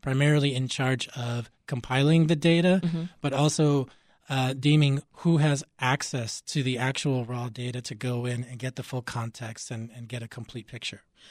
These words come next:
Speaker 2: Are you able to talk more about those federal changes you just mentioned? 'Cause I know the F B I recently revised the way that they collect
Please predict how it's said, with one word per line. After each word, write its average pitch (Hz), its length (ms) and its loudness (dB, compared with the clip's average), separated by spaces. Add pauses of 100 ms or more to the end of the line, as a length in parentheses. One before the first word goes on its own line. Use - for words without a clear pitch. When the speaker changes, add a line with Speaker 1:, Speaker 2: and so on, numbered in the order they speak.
(120)
Speaker 2:
Are 185 80 4
you 190 120 6
able 180 120 2
to 165 80 2
talk 160 240 0
more 160 180 2
about 160 220 2
those 160 180 0
federal 160 300 2
changes 160 380 -2
you 156 80 -2
just 156 180 -2
mentioned? 165 340 0
'Cause 160 120 -4
I 156 160 2
know 165 120 6
the 156 140 4
F 151 120 -2
B 151 140 2
I 147 100 2
recently 143 500 0
revised 139 560 0
the 139 80 0
way 143 360 2
that 131 220 -4
they 127 140 -2
collect - 560 -8